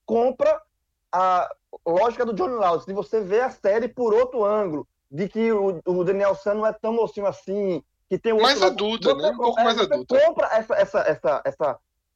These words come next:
Speaker 1: mudança de perspectiva. Na segunda isso não acontece, na, e na terceira todas as coisas nostálgicas soam muito forçadas, sabe? Ele não, elas não entram naturalmente na, na, na, na série. Eu acho que ela,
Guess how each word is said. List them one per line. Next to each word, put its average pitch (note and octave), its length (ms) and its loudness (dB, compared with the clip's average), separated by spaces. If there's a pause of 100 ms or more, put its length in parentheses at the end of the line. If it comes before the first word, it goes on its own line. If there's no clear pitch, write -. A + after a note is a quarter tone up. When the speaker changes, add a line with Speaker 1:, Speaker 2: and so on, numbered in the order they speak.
(280)
Speaker 1:
mudança A3+ 420 0
de G#3 60 -4
perspectiva. C#3+ 720 -6 (300)
Na D4+ 160 0
segunda D#4 420 2
isso C4+ 160 -2
não B3+ 80 4
acontece, G#3 420 0
na, D4+ 160 0 (100)
e C4+ 60 0
na D4 140 4
terceira C4 340 0
todas D#4+ 280 0
as - 120 0
coisas G3+ 240 2
nostálgicas E3 600 -2 (260)
soam D4+ 400 0
muito D4 280 -2
forçadas, G3 640 -4
sabe? E3 200 -4 (200)
Ele A3+ 180 2
não, D4 160 0
elas A3 180 0
não B3+ 200 -6
entram D4+ 220 -4
naturalmente G3 580 -4
na, C3 120 -12 (120)
na, A2 240 -12
na, A#2+ 160 -12
na B2 140 -12
série. F#2 280 -6
Eu D3 80 2
acho - 140 -2
que - 80 0
ela, G3+ 160 2